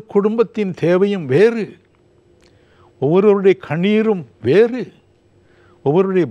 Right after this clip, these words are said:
பாக்கியங்களும் வேறு. கருணை கடலே, என்று உம்முடைய வார்த்தையின்படி நாங்கள் இருவரும் ஒருமனப்பட்டு பூமியிலே செய்கிற இந்த ஜெபத்தை கேட்கவே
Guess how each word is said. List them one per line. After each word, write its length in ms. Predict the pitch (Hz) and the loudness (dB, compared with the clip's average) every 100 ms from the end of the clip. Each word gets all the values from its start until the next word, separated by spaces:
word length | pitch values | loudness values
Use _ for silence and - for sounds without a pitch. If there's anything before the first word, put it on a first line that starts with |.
| 92 | -6
பாக்கியங்களும் 760 | 131 196 - 196 143 120 107 | -6 -6 -4 -4 -2 -4 -6
வேறு. 320 | 95 113 - - _ _ _ _ _ _ _ _ _ _ | -10 -12 -12 -18 _ _ _ _ _ _ _ _ _ _
கருணை 380 | - 113 110 117 | -8 -6 -6 -8
கடலே, 440 | 107 110 113 110 123 170 _ _ _ _ _ _ | -8 -8 -6 -6 -8 -10 _ _ _ _ _ _
என்று 340 | 113 151 190 185 | -4 -2 -2 -2
உம்முடைய 260 | 151 127 101 | -2 -4 -4
வார்த்தையின்படி 760 | 110 175 214 - 208 139 113 - _ _ _ _ _ _ - | 0 0 0 -6 -8 -10 -16 -18 _ _ _ _ _ _ -10
நாங்கள் 320 | 113 113 104 | -6 -6 -6
இருவரும் 560 | 101 139 175 190 190 151 | -2 0 0 0 -2 -6
ஒருமனப்பட்டு 920 | 113 127 160 185 190 165 202 196 - 202 - _ _ _ _ _ - | -6 -2 -2 -2 -4 -4 -4 -4 -6 -8 -8 _ _ _ _ _ -4
பூமியிலே 440 | 143 170 185 175 147 | -2 0 0 0 -2
செய்கிற 360 | - 156 190 | -4 -2 0
இந்த 180 | 190 156 | 0 -2
ஜெபத்தை 520 | 120 156 175 202 202 185 | -2 -2 0 -2 -4 -4
கேட்கவே 720 | - 165 185 _ - 180 190 | -2 -2 -2 _ -6 0 4